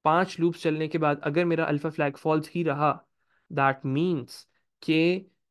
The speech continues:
मेरा जो, अ, सप्लायर कोड था ना, that is working fine, वो बिल्कुल सही है, उसके अंदर पांच अल्फाबेटिकल कैरेक्टर्स मौजूद हैं। अब एक ऐसी एग्जांपल ले लेते हैं इसको समझने के लिए अपने लिए, कि जिसमें हमारे पास अल्फाबेटिकल कैरेक्टर्स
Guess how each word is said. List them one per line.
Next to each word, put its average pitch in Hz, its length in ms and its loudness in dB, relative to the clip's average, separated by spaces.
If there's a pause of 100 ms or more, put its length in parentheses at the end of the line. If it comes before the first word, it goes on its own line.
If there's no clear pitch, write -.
(460)
मेरा 151 360 4
जो, 185 480 2
अ, 135 560 -2
सप्लायर 147 520 -2
कोड 151 320 -4
था 165 80 -6
ना, 170 320 -8
that 139 280 0
is 160 160 4
working 143 420 2
fine, 156 400 -2
वो 147 120 4
बिल्कुल 139 320 2
सही 147 340 0
है, - 220 -4 (360)
उसके 156 280 2
अंदर 151 220 4
पांच 156 440 2
अल्फाबेटिकल 139 560 0
कैरेक्टर्स 147 420 -2
मौजूद 123 320 -2
हैं। - 80 -4
अब 156 200 2
एक 175 140 4
ऐसी 165 220 4
एग्जांपल 180 400 2
ले 180 120 4
लेते 180 240 0
हैं 196 40 -2
इसको 185 180 -6
समझने 151 400 -2
के 175 120 -2
लिए 175 140 0
अपने 165 280 -2
लिए, 185 120 -2 (520)
कि 165 200 0
जिसमें 156 320 -2
हमारे 151 200 0
पास 165 140 -2
अल्फाबेटिकल 139 540 -2
कैरेक्टर्स 147 440 -4